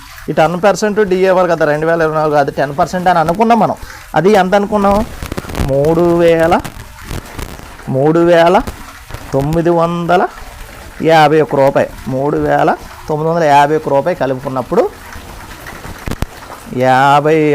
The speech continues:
ఆరు వేల నూట పన్నెండు రూపాయలు, యాభై ఆరు వేల, ఇక్కడ రాసాను చూడండి, యాభై ఆరు వేల నూట పన్నెండు రూపాయలు. ప్రజెంట్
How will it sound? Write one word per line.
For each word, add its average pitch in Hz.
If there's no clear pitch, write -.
ఆరు 135
వేల 127
నూట 147
పన్నెండు 135
రూపాయలు, 120
యాభై 131
ఆరు 131
వేల, 123
ఇక్కడ 143
రాసాను 143
చూడండి, 110
యాభై 117
ఆరు 123
వేల 120
నూట 135
పన్నెండు 131
రూపాయలు. 131
ప్రజెంట్ 175